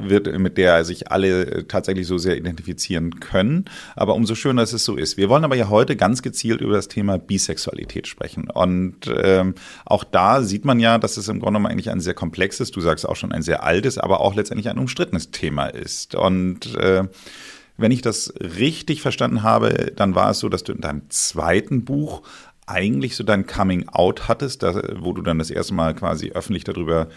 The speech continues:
geschrieben hast, dass du bisexuell bist und dass du ja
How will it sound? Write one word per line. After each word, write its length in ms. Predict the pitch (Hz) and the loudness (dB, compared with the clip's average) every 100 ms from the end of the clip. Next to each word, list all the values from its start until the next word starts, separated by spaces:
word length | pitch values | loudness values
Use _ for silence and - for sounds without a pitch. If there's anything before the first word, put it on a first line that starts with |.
| _ | _
geschrieben 640 | - - - 87 110 127 | -8 -6 -6 -2 0 2
hast, 180 | 110 104 | 0 -2
dass 120 | 98 | -4
du 100 | - | -6
bisexuell 580 | - 98 - - - - | -8 -6 -6 -6 -6 -6
bist 400 | - 110 123 - | -2 -2 -2 -6
und 300 | - 95 92 | 0 2 4
dass 160 | 95 - | 0 0
du 240 | 92 90 - - - - - _ _ _ _ | -4 -4 -6 -14 -20 -20 -20 _ _ _ _
ja 280 | 98 95 90 | 0 2 0